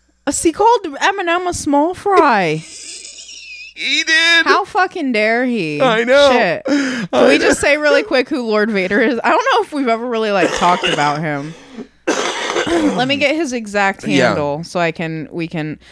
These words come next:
Speaker 1: so
Speaker 2: Is it Lord Vader twenty-five?
Speaker 1: I, yeah, Lord, Lord Vader, at Lord Vader twenty-five on Instagram.
Speaker 2: Yeah.
Speaker 1: Okay.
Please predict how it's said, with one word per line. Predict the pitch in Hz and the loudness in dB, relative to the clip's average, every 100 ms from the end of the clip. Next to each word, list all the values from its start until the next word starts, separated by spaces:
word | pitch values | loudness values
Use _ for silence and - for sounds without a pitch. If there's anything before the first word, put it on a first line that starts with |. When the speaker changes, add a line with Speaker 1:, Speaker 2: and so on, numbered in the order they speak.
| - | -20
Speaker 1:
so | - 294 285 | -2 2 4
Speaker 2:
Is | 170 | 4
it | 214 | 2
Lord | 170 170 | 2 0
Vader | 165 151 147 | 0 0 -2
twenty-five? | 156 127 - 110 117 - _ - | -4 -6 -4 -2 -2 -6 _ -6
Speaker 1:
I, | 214 | -4
yeah, | 214 143 196 160 110 | -4 -6 -2 -2 -2
Lord, | 92 196 233 - - - | -6 -2 0 0 -4 -12
Lord | 202 220 285 277 | 0 2 2 0
Vader, | 254 226 220 226 _ - | 0 0 -2 -4 _ -2
at | 214 262 | 0 0
Lord | 262 254 | 0 -2
Vader | 233 214 208 | -2 -2 -4
twenty-five | 208 202 190 185 170 | -4 -6 -2 -2 -2
on | 160 | -2
Instagram. | 151 156 147 147 120 | -4 -6 -4 -2 0
Speaker 2:
Yeah. | 139 | 2
Speaker 1:
Okay. | 202 156 | 2 -2